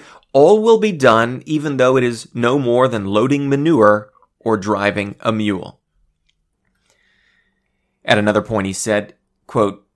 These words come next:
"If you ask an insignificant maidservant why she scours a dish or milks the cow, she can say,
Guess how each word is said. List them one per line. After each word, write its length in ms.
"If 160
you 220
ask 340
an 120
insignificant 680
maidservant 720
why 140
she 180
scours 480
a 40
dish 560
or 340
milks 360
the 100
cow, 400
she 200
can 160
say, 540